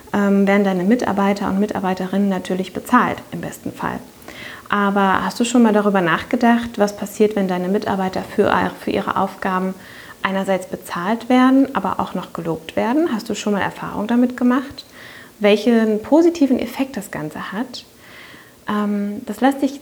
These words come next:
ziemlich leicht erklären, denn, denn auf positives Feedback beziehungsweise Lob reagiert das Belohnungssystem im Gehirn.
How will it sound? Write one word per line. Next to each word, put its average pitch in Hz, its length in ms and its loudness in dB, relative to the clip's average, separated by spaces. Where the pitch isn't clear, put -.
ziemlich 294 560 4
leicht 214 400 2
erklären, 208 600 2
denn, 180 400 -2
denn 208 180 4
auf 196 220 2
positives 233 600 2
Feedback 247 380 0
beziehungsweise 196 680 -2
Lob 220 280 2
reagiert 190 420 2
das 190 120 -2
Belohnungssystem 196 840 2
im 180 160 -2
Gehirn. - 420 -4